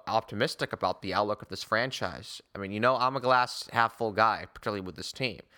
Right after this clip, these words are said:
This team wins. As fans, enjoy the win and appreciate the fact that these young players are gaining valuable experience and enhancing their development,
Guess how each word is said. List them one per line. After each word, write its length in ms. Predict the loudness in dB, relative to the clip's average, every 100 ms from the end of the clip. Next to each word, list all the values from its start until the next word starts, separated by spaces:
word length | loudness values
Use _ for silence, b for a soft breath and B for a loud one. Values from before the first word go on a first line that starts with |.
| b -6
This 180 | -4
team 300 | -2 0 0
wins. 380 | 0 -2 -4 -8
As 140 | -8 -6
fans, 500 | 0 0 0 -4 -8
enjoy 320 | -8 0 2 2
the 100 | 0
win 200 | 0 -2
and 100 | -4
appreciate 420 | -2 -2 0 -2
the 80 | -2
fact 220 | 0 0
that 100 | -2
these 220 | -4 0
young 200 | 0 0
players 440 | 0 2 2 0
are 80 | -4
gaining 360 | -2 -2 -2 2
valuable 400 | 2 2 0 -2
experience 480 | -4 -4 -2 -2 -4
and 80 |
enhancing 460 | -6 -4 -4 -4 -2
their 100 | -2
development, 500 | 2 2 2 -2 -14